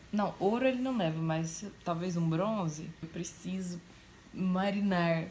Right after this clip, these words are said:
como se diz, preciso marinar a respeito dessa leitura. Mas com certeza é um livraço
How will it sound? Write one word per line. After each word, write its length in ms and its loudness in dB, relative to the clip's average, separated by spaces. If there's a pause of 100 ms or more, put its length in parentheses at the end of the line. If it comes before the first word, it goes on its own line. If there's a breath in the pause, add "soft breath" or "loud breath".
como 260 0
se 160 -2
diz, 340 0
preciso 300 -6
marinar 460 2
a 40 2
respeito 500 -2
dessa 240 0
leitura. 460 0 (500 loud breath)
Mas 280 -2
com 180 -2
certeza 800 -2 (340)
é 80 0
um 140 2
livraço 640 -2